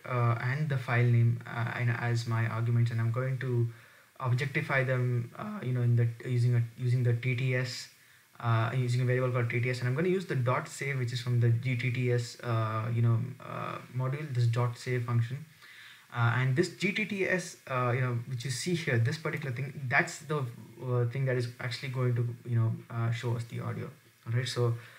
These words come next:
it's, this function is very understandable. You know, we're just objectifying it, we're saving it in the file name. We need to save it because we need to return that audio. Okay, so,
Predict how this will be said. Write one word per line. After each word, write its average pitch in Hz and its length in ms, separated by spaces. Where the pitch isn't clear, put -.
it's, 135 260
this 147 200
function 208 240
is 185 80
very 156 180
understandable. 139 540
You 135 80
know, 127 120
we're 123 100
just 131 160
objectifying 143 720
it, 139 100
we're 123 100
saving 131 360
it 143 80
in 139 100
the 131 80
file 131 300
name. 131 240
We 123 80
need 175 100
to 202 80
save 180 240
it 185 100
because 156 320
we 131 80
need 175 120
to 190 60
return 160 340
that 131 120
audio. 110 340
Okay, 120 240
so, 123 320